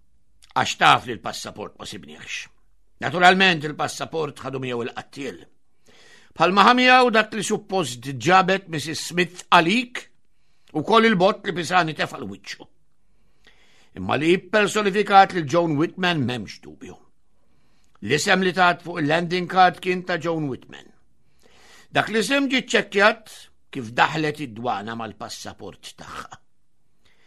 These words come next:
Ippersonifikata anki bin-nuċċali. John kienet libsa n-nuċċali meta jitrilha.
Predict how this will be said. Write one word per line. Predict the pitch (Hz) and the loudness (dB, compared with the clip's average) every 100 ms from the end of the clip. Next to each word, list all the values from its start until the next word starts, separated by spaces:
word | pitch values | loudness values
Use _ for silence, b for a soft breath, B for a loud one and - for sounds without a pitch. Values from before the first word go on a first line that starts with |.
| b b b - | b b b -8
Ippersonifikata | 185 339 262 277 233 214 226 214 208 | -2 -2 0 0 0 2 2 4 2
anki | 196 170 | 2 -2
bin-nuċċali. | 175 170 165 - 214 151 120 - - - - _ _ _ - | -2 0 -2 0 4 4 4 -6 -20 -20 -20 _ _ _ -6
John | 135 156 | 0 0
kienet | 156 147 104 | -2 -8 -10
libsa | 131 - 127 | -12 -10 -10
n-nuċċali | 110 110 - 131 120 | -10 -10 -6 -4 -6
meta | 110 104 95 | -8 -12 -14
jitrilha. | 78 82 65 | -16 -18 -20